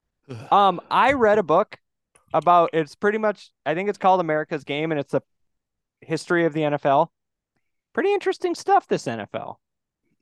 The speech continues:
Speaker 1: Really?
Speaker 2: Yeah. Anyways.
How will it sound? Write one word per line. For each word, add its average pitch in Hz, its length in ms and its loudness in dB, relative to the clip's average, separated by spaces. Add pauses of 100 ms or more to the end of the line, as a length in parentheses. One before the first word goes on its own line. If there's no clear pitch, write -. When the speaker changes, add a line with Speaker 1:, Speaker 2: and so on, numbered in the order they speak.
(160)
Speaker 1:
Really? 151 300 -2 (400)
Speaker 2:
Yeah. 214 300 -6 (3250)
Anyways. 139 380 -2